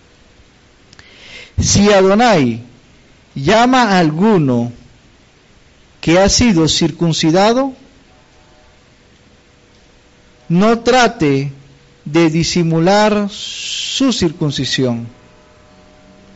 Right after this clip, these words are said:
Si llama a uno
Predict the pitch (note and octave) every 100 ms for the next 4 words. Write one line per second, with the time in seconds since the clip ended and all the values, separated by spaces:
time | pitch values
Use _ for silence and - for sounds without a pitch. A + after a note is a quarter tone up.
0 | G3 - - _ - - - - - -
1 | - - - F3+ E3+ A3+ C4 D4+ C4+ A3
2 | G#3+ D3 B2+ C#3